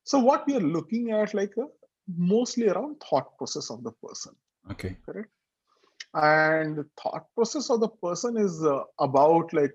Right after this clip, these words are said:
Speaker 1: uh, again, uh, I don't, we really don't care that how, how good your code is when you are, when we are hi-,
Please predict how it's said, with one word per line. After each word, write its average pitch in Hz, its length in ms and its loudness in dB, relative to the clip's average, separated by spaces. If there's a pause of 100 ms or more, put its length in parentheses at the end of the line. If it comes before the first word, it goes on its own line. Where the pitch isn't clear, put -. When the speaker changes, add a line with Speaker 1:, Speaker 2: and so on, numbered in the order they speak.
(220)
Speaker 1:
uh, 127 260 -4
again, 135 400 0 (380)
uh, 131 160 -2 (140)
I 233 160 4
don't, 320 240 -4 (280)
we 180 200 4
really 254 280 4
don't 233 280 2
care 202 160 6
that 190 160 2
how, 175 420 2 (1400)
how 175 200 4
good 151 260 2
your 147 140 2
code 135 300 -6
is 110 200 -4
when 117 120 -4
you 120 140 -2
are, 117 240 -2
when 117 180 -4
we 120 80 -2
are 113 140 -8
hi-, - 120 -8